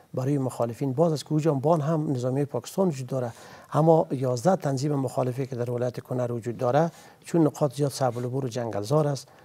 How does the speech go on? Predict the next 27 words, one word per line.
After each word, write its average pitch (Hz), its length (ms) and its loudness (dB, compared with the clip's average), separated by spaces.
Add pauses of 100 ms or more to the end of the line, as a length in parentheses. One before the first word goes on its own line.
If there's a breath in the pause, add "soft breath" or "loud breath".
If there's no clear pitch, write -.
(180 soft breath)
در 135 80 -4
اونجا 139 240 0
یا 139 260 0
ترنینگ‌های 123 580 -2
خود 139 200 -2
می‌تن، 131 360 -2
در 123 120 -4
اونجا 123 200 -6
بود 120 180 -8
و 120 40 -8
باش 131 220 2
دارن 135 340 -2 (420 loud breath)
که - 120 -4
یازده 131 500 2
تنظیم، 160 540 0 (420 soft breath)
اه، 110 200 -6
در 117 220 -2
مجموع 147 460 2
با 123 300 -2
هشت 147 280 0
هزار 147 240 -2
و - 20 -4
چقدر 135 480 -6
اضافه 123 320 -6
و 135 60 -2
کمتر 127 400 -4
است، 110 200 -6